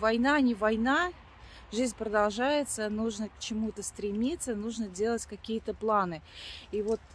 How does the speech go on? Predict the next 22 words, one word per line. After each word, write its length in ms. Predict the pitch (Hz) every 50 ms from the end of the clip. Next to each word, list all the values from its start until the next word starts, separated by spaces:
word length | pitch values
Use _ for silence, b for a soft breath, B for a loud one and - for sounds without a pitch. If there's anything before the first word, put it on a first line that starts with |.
| - -
чтобы 500 | - - - - 233 196 185 214 214 208
очень 340 | 196 208 240 - - - 254
многие, 300 | 262 269 247 202 208 196
кстати, 360 | - - - 220 208 - 202
впадают 600 | 185 - - - 220 226 202 233 220 208 196 170
в 20 |
депрессию, 880 | 165 214 233 - 269 320 403 466 466 - - - 392 381 392 392 381 349 - B B B B B B B B B B
а 140 | - - 240
вот, 180 | 254 294 330 - - - -
м, 600 | 277 285 277 277 254 240 220 214 214 202 208 208
женщина 440 | 214 269 349 381 - - 311 302 302
молодец, 560 | 285 285 285 294 285 294 254 247 240 - -
они 180 | 233 233 262
остались 360 | 277 277 - 311 302 262 247 220
без 180 | 220 240 226
ничего, 680 | 262 269 233 - - 277 262 247 262 294 320 330 330 294
приехали, 680 | - - 226 233 226 262 285 285 - - 262 240 233 226
знаете, 840 | 208 226 240 240 240 226 - - - 220 214 208 202 202 202 196 180
с 40 | 180
двумя 360 | 190 214 226 233 226 214 202
пакетами, 720 | 190 - 214 214 - - 311 320 - 269 247 247 240 226 214 - B B B B B B B B B B B B - 202
а, 520 | 202 196 190 190 190 190 185 185 185